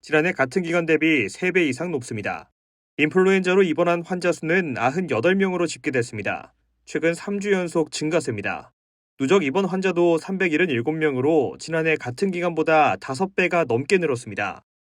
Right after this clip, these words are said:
질병청은 예년보다 이른 시기에 인플루엔자 유행이 시작됐다고 밝혔습니다.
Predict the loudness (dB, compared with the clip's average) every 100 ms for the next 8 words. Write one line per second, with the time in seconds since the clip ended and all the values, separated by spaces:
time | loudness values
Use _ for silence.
0 | _ _ 0 2 2 0 0 0 0 0
1 | 0 2 2 2 0 -2 -2 2 4 4
2 | 2 -4 -2 2 2 2 0 0 0 -2
3 | -2 -4 -2 -4 -2 -4 -2 -4 -4 -6
4 | -8 -10 -6 -6 -6 -12